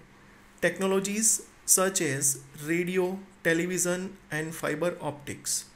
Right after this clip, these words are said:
So after invented this thing, it is very easy to make radio, tele-,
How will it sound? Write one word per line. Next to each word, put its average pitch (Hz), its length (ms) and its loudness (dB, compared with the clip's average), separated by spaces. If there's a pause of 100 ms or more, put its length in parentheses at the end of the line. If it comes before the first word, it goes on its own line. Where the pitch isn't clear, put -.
(360)
So 165 460 0 (380)
after 160 380 -2
invented 180 720 -4
this 190 180 2
thing, 156 380 -4 (720)
it 170 120 -6
is 175 180 2
very 175 300 0
easy 190 380 -2
to 202 100 0
make 180 460 0 (240)
radio, 165 420 0
tele-, 170 420 -4